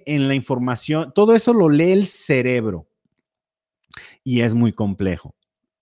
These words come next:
¿Me explico? Es como personas que se ríen sin reírse. O como cuando le dice a una modelo, "Ríete", y no se ríe bien.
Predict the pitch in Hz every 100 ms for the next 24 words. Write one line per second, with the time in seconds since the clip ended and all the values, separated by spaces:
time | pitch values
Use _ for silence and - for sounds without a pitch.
0 | _ 104 131 117 - 131 120 165 196 -
1 | _ - - _ _ _ _ - 156 156
2 | - 196 190 175 151 139 170 175 185 -
3 | 156 147 131 151 135 143 185 190 190 196
4 | - 143 120 123 123 98 85 _ _ _
5 | _ _ _ _ _ _ _ _ _ _
6 | _ _ _ _ _ - 127 117 143 135
7 | - - 135 135 160 160 175 160 147 139
8 | 139 175 190 170 120 - _ _ _ _
9 | _ _ _ _ _ _ _ _ _ _
10 | _ _ _ 127 123 139 151 160 147 131
11 | 135 131 156 151